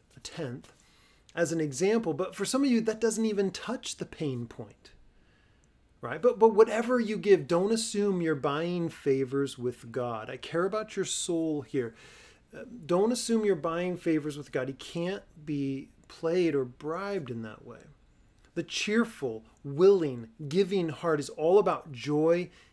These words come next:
in sacrifice, which is the way of Jesus. Right? So investing in the kingdom is just one example of, of living out our days in the fear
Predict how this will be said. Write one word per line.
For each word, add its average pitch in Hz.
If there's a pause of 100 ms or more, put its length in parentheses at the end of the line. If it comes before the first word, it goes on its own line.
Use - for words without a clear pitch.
(120)
in 143
sacrifice, -
which 156
is 156
the 175
way 143 (640)
of 131
Jesus. - (920)
Right? 175
So 214
investing 214
in 214
the 190
kingdom 214
is 170
just 180
one 175
example 202
of, 143 (260)
of 156
living 208
out 185
our 160
days 147
in 147
the 143
fear 139